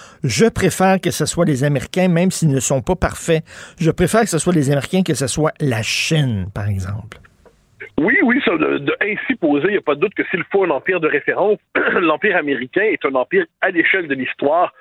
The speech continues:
Speaker 2: infiniment moins, euh, écrasant que les Soviétiques l'ont été, que d'autres pourraient l'être demain. Mais moi, je dirais, au-delà de ce que l'on souhaite, au-delà de ce qu'on préfère, oui ou non, c'est-à-dire, faut-il une police, si oui, est-ce qu'il faut que ce soit les Américains ? Moi, ce qui me frappe surtout,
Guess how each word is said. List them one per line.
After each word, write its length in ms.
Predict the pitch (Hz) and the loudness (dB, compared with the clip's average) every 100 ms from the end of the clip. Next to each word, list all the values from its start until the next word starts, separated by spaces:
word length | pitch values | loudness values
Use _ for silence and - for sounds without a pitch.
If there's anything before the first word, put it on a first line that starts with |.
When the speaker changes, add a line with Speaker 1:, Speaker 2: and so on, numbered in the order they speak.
| - - | -10 -2
Speaker 2:
infiniment 600 | 160 - 147 135 127 123 | -2 -2 -2 0 0 0
moins, 240 | 131 147 | 2 4
euh, 200 | 147 127 127 | 4 4 2
écrasant 540 | 151 - 135 123 139 | 0 2 2 2 0
que 100 | - | 0
les 100 | 131 | -2
Soviétiques 560 | 117 139 117 123 - 147 127 | 0 0 0 0 0 -2 0
l'ont 180 | 113 113 | 2 2
été, 360 | 107 165 175 - - - - | 0 0 0 -2 -6 -6 -2
que 80 | |
d'autres 400 | 135 131 180 170 - | -2 2 0 0 -4
pourraient 240 | 143 131 | -2 0
l'être 360 | 123 131 151 - | 2 0 0 -2
demain. 280 | 123 120 107 - _ - - - | -2 0 -2 -8 _ -8 -6 0
Mais 360 | 170 190 190 | 2 2 2
moi, 100 | 190 175 | 0 0
je 80 | 170 | 0
dirais, 160 | 185 262 | -2 2
au-delà 300 | 190 165 233 | 0 2 -2
de 80 | 180 | -2
ce 100 | - | -2
que 80 | 151 | -2
l'on 160 | 127 - - | -2 -4 0
souhaite, 200 | 170 - - | 0 0 -4
au-delà 280 | 139 175 | 0 0
de 80 | 160 | 0
ce 60 | - | -2
qu'on 140 | - 131 | -2 0
préfère, 640 | - 147 170 165 156 120 | -2 -2 0 0 0 0
oui 120 | 156 | 0
ou 140 | 139 123 | 2 2
non, 240 | 147 175 | 2 0
c'est-à-dire, 300 | - 113 135 - - | -4 0 0 0 -2
faut-il 260 | 151 170 | -2 0
une 120 | 160 147 | -2 -2
police, 320 | 139 147 170 - | 0 0 -2 -6
si 80 | 135 | -6
oui, 180 | 127 156 | 2 4
est-ce 100 | 143 | 2
qu'il 80 | - | -2
faut 80 | 151 | -6
que 40 | 143 | -4
ce 40 | |
soit 140 | - | 0
les 100 | 139 | 0
Américains ? 460 | 135 123 117 160 208 - - - - - - | 0 -2 -4 -2 -4 -6 -20 -20 -20 -6 -2
Moi, 100 | 233 | -2
ce 60 | 233 | -4
qui 120 | 175 | -2
me 100 | 156 | -2
frappe 380 | - - 269 - - | -2 -2 -4 -8 -8
surtout, 380 | 139 - - | -8 -6 -2